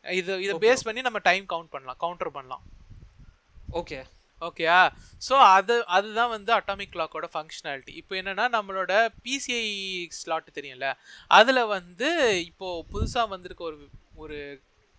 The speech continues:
Speaker 1: ஒரு எப்படி சொல்லலாம், மார்க்கெட்ல வந்து ஒரு ப்ராடக்ட் என்னன்னா, ஆ, ஒரு அட்டாமிக் கிளாக்கை லிட்டரலா நீ ஒரு பி சி ஐ டிவைஸ்க்குள்ள மாட்டலாம்.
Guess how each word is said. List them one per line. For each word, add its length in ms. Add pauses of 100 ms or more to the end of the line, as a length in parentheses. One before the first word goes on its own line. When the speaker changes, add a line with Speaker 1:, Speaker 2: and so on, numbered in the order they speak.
(140)
Speaker 1:
ஒரு 220
எப்படி 220
சொல்லலாம், 280
மார்க்கெட்ல 280
வந்து 160
ஒரு 160
ப்ராடக்ட் 320
என்னன்னா, 360 (760)
ஆ, 380
ஒரு 180
அட்டாமிக் 420
கிளாக்கை 460
லிட்டரலா 320
நீ 100
ஒரு 160
பி 120
சி 140
ஐ 140
டிவைஸ்க்குள்ள 460
மாட்டலாம். 560